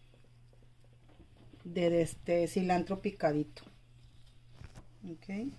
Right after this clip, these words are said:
este sí, muchachas, tienen que ponerlo, ok. Del mismo que teníamos del racimito, cortamos poquito así en, en finito para,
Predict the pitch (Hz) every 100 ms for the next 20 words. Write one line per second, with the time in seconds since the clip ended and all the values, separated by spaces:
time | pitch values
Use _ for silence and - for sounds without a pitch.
0 | - 170 - 294 214 175 170 156 156 -
1 | 170 190 220 208 226 185 147 135 135 190
2 | 226 214 208 226 247 262 285 269 240 233
3 | 254 277 247 202 208 208 208 214 - 311
4 | - - - - - - - - 208 202
5 | - 202 196 202 247 240 226 214 233 226
6 | 226 208 214 220 202 196 190 180 175 170
7 | 156 - - - - - - - - 214
8 | 208 208 202 240 247 214 190 180 160 160